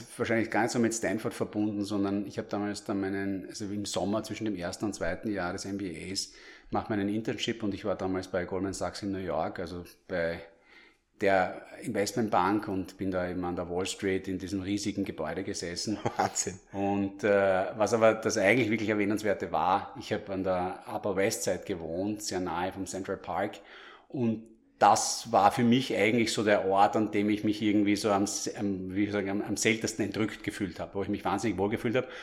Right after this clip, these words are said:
Speaker 1: und wo ich immer wieder so das Gefühl gehabt habe, wow, dass ich da jetzt stehen kann. Ja, da gibt's dann so das Hans-Christian-Andersen-Denkmal im Central Park. Das
Speaker 2: Aha.
Speaker 1: ist, ähm, das ist so eine Statue und das habe ich irrsinnig geliebt, da zu sitzen. Und da habe ich mir manchmal schon gedacht, schon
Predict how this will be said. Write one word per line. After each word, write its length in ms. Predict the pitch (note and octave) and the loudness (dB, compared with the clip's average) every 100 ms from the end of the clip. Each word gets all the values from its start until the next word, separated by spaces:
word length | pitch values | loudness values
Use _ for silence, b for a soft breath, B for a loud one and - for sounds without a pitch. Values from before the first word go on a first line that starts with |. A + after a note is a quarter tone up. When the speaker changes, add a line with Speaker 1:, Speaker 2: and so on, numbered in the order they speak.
| B B | B B
Speaker 1:
und 80 | G#2 | -2
wo 60 | |
ich 80 | G#2 | 2
immer 240 | G#2+ A2+ G2+ | 4 4 6
wieder 180 | G#2+ | 6
so 140 | G#2+ G#2+ | 4 2
das 180 | G2 - | -2 -2
Gefühl 240 | G2 A2 | -2 0
gehabt 160 | G2+ G2+ | 0 0
habe, 140 | G2 | 2
wow, 180 | F2 F2+ | 6 6
dass 140 | F#2+ | 4
ich 160 | - G2 | 0 2
da 80 | A2+ | 4
jetzt 160 | F#2 | 4
stehen 260 | - E2+ F2+ | 2 -4 -6
kann. 220 | - E2 F2+ - | -6 -12 -16 -4
Ja, 140 | F#2+ | -2
da 60 | F#2 | 0
gibt's 180 | G2 - | -2 -4
dann 80 | |
so 120 | F#2+ G#2 | -2 -2
das 200 | G2 - | -2 -2
Hans-Christian-Andersen-Denkmal 1400 | G2 - G#2 - E2+ E2+ G#2+ A2 A#2 G#2+ A2 A2+ A2 | -4 -2 -4 -4 -4 -2 -2 0 0 0 -2 -2 -2
im 180 | G#2+ G#2 | 0 -2
Central 280 | - G2+ G#2+ | -2 -4 -4
Park. 360 | - G#2+ B2 | -2 -2 0
Das 100 | - | 0
Speaker 2:
Aha. 200 | G2+ G2 | 2 4
Speaker 1:
ist, 100 | F#3 B B B B B - | 4 B B B B B -10
ähm, 240 | F2+ F2+ | -6 -6
das 120 | E2+ | -6
ist 160 | G2 - | -8 -4
so 80 | G2 | -2
eine 380 | F#2+ F#2 F#2 | -2 -2 -4
Statue 500 | F#2 - F#2+ - G#2 | -4 -2 -2 2 2
und 80 | G2 | 2
das 140 | F#2 G#2 | -2 -8
habe 80 | |
ich 80 | F#2 | -6
irrsinnig 240 | G#2+ G#2+ - | -4 -2 -2
geliebt, 340 | F#2 G#2 - | -2 -2 -2
da 80 | F#2+ | -4
zu 140 | - | -4
sitzen. 320 | - G#2 - | -6 -4 -2
Und 100 | G2+ | -2
da 60 | F#2 | 0
habe 100 | F#2+ | 0
ich 60 | F#2+ | -2
mir 60 | |
manchmal 260 | F#2 F2 F#2+ | -4 -4 -6
schon 120 | F#2+ | -6
gedacht, 320 | F#2+ E2 E2+ | -4 -4 -6
schon 160 | - | -8